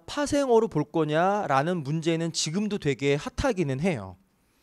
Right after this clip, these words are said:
일단 이 아이를 단일어로 보는 견해는 바로 뭐가 있냐면 "나 요즘에 거기 자주 가"라고 할 때 자주 형태소 분석할까 안 할까? 지금 안 해요.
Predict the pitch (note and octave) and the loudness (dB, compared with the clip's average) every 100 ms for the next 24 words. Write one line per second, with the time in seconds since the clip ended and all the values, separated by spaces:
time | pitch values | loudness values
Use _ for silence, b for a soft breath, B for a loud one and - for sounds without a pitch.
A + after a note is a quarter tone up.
0 | b b b b F3 G#3 - A#3 G3+ F3+ | b b b b -4 0 4 4 4 4
1 | G#3 C3 D3+ D#3 F3 E3 A#2 - - C#3+ | 6 6 6 4 4 2 0 -6 0 2
2 | A#3 B3 A#3+ F#3+ E3 F3+ D3 C#3+ E3 F3+ | 2 4 2 2 0 0 0 0 2 2
3 | D#3 D#3+ C3 D#3+ E3+ C3 C3 G3 G3 A#2+ | 2 2 2 4 4 2 0 2 2 0
4 | B B B B B B B F3+ F#3+ F#3 | B B B B B B B 8 10 8
5 | F#3+ G3+ G3+ D#3+ D#3+ F#3+ C#3+ D3 F#3+ D#3+ | 4 2 2 0 0 0 0 -2 4 6
6 | F#3 D#3+ C3+ D#3 F3+ F3+ - C#3 C#3+ C#3+ | 6 6 4 4 4 2 -2 2 4 4
7 | - D#3+ E3+ E3+ _ _ - - C4 C#4+ | 2 2 2 -4 _ _ -14 -8 -6 -4
8 | C4 - D#3+ F#3+ C4+ D4+ D#3+ B2+ - G#2+ | -4 -2 -2 0 -2 -2 -4 -4 -8 -12
9 | F#2+ _ _ _ _ _ _ _ _ _ | -12 _ _ _ _ _ _ _ _ _
10 | _ _ - E3+ F#3 A2+ B2+ D3 A2+ F#2+ | _ _ -2 0 2 2 2 2 -2 -8